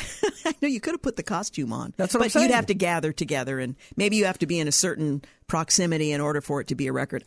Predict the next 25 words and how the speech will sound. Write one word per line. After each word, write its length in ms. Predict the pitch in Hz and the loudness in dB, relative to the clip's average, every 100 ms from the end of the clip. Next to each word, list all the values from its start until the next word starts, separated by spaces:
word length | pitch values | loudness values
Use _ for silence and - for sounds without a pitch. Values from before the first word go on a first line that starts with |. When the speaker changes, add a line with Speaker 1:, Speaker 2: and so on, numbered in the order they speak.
| - | 0
Speaker 2:
No 60 | 196 | 4
Speaker 1:
I 100 | 196 | 6
don't 140 | 175 | 6
know. 120 | 160 | 6
Speaker 2:
socially 280 | 147 147 139 | 6 4 2
distanced 440 | 131 143 - 139 127 | 2 0 2 0 2
lions? 480 | 123 139 165 175 | 0 2 0 0
Speaker 1:
Yeah, 180 | 190 170 | 0 0
maybe, 340 | 143 175 160 - | 0 0 0 -2
maybe 260 | 139 139 127 | -4 -2 -2
not. 160 | 107 - | -4 0
Anyway, 560 | 247 311 233 208 208 - _ - | 2 4 4 2 -2 -8 _ -2
twenty 320 | 226 240 269 | 0 2 0
twenty-two, 560 | - 254 247 240 254 | 0 0 0 0 2
the 80 | 247 | 2
big 200 | 196 220 | 2 2
year, 200 | 220 220 | 2 0
two 160 | 214 220 | 2 -2
hundred 220 | 202 208 | 0 -2
and 100 | 156 | -2
fifty-two 420 | 208 - 226 240 | -4 -2 -2 -2
people 440 | 226 190 160 156 - - - _ - | -2 -2 -2 -2 -4 -14 -20 _ -6
donned 280 | 156 156 156 | -2 0 0
lion 440 | 147 165 208 240 226 | 0 0 2 0 0
costumes 760 | - 180 - 185 170 165 - | -2 -2 -2 -2 0 2 0